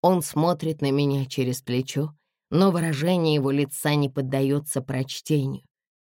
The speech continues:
«Ты не доверяешь мне, Синклер?» Ловушка. Грёбаная ловушка, в которую я только что попалась. Кора Синклер.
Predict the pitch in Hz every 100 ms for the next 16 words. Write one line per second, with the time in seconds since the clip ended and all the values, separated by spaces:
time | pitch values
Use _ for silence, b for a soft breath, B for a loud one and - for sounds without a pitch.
0 | _ _ _ 147 165 170 160 156 143 139
1 | 139 185 - 156 131 127 127 139 143 123
2 | 123 - _ _ _ _ _ _ - 165
3 | 156 131 127 - - 170 - _ _ _
4 | _ - 175 190 175 151 156 147 139 143
5 | 139 151 175 - - - _ _ - -
6 | 196 185 180 170 165 151 147 165 156 151
7 | 147 - 139 139 135 - 127 131 131 -
8 | - _ _ _ _ - 208 226 226 -
9 | 208 220 - 139 131 139